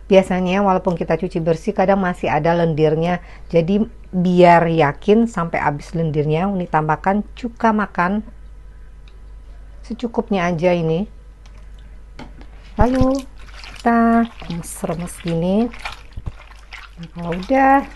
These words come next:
kira-kira udah pada bersih, udah nggak banyak lendirnya,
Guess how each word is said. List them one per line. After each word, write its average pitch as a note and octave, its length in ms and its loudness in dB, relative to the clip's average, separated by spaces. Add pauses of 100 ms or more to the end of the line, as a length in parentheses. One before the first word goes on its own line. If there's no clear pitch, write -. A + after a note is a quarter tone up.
(240)
kira-kira F3+ 640 -2
udah E3+ 320 0 (240)
pada E3+ 400 -2 (240)
bersih, G#3+ 640 -4 (1400)
udah D#3+ 320 -2
nggak D#3 300 0 (100)
banyak E3+ 400 -2
lendirnya, D#3+ 640 0